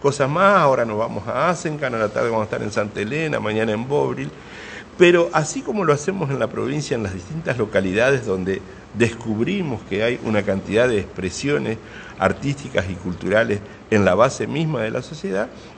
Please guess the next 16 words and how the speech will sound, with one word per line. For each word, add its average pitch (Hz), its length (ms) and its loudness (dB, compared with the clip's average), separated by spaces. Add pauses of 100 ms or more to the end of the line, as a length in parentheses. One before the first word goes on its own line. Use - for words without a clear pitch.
así 165 260 2
también 165 360 0
existe 170 400 -2
en 107 140 0
todo 123 200 2
el 101 60 0
país, 90 400 0
en 92 80 -2
la 82 140 0
Patagonia, 113 800 2
en 95 100 -4
el 87 140 -4
litoral, 101 580 2
en 95 160 -2
el 87 100 -6
noroeste, 98 600 -4